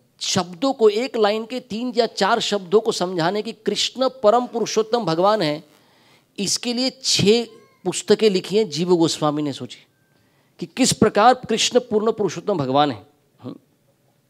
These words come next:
तो भक्सन ठाकुर कहते थे, "I have to be loyal to the previous acharyas," मेरे जो पहले आचार्य होके गए हैं परंपरा में,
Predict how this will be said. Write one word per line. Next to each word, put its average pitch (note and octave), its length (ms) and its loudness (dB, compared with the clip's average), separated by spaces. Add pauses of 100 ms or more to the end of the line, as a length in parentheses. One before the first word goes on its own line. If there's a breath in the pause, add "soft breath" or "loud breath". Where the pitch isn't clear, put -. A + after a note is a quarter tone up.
(680 loud breath)
तो - 60 8
भक्सन E3+ 360 0
ठाकुर G3+ 280 -4
कहते G#3 260 -2
थे, E3+ 220 -4 (520 soft breath)
"I F3+ 160 0 (120)
have G3+ 280 -4
to A#3+ 80 -6
be G3+ 200 -8
loyal F#3 400 0
to F3+ 80 -4
the F3 80 -4 (120)
previous D#3 400 -6
acharyas," A#2+ 480 -12 (840 soft breath)
मेरे D3+ 320 2
जो G#3+ 100 2
पहले F#3 340 -2
आचार्य F3+ 440 2
होके F#3 320 0
गए F3+ 120 2
हैं G3+ 160 -2
परंपरा F#3+ 500 0
में, D#3+ 220 -6